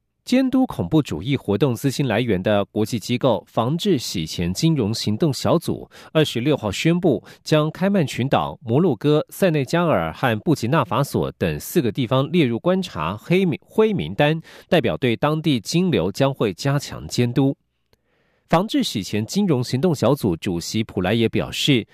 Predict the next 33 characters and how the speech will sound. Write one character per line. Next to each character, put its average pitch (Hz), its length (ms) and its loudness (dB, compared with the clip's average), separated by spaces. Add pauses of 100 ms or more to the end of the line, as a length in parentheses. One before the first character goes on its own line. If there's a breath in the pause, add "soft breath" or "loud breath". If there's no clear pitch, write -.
(280 soft breath)
北 151 180 4
韩 151 300 0
和 190 220 0
伊 220 160 0
朗 95 260 0
依 214 200 0
然 113 340 2
是 147 320 2
列 208 160 2
入 147 180 2
黑 170 180 2
名 123 160 0
单 143 160 2
的 135 140 2
唯 92 200 0
二 175 200 2
国 73 240 -8
家。 147 260 2 (420 loud breath)
如 120 200 4
今 170 180 2
灰 185 200 2
名 139 120 -2
单 156 240 2
则 127 160 2
有 127 160 4
十 - 300 -2
九 147 160 -4
个 85 80 -4
国 98 180 -2
家 139 200 0
或 143 120 2
地 160 240 -2
区， 156 360 0